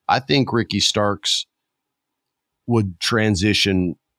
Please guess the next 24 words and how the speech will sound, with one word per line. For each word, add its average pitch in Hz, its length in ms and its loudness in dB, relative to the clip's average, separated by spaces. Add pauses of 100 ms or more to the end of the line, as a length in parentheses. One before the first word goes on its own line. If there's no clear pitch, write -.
seamlessly 98 1200 2
because 98 380 -4
of 92 80 -2
his 90 160 -2
ability 98 460 -2
on 92 160 0
the 85 80 -2
mic 90 520 -2
and 82 200 -4
how 87 260 0
heavily 95 480 -2
valued 82 640 -4
that 76 220 -4
is 76 240 -4
within 78 300 -6
the 71 80 -6
company's 71 520 -6
higher-ups. 58 840 -6
If - 200 -12
you're 113 120 0
good 117 200 -2
on 110 160 0
the 90 80 0
mic, 90 420 0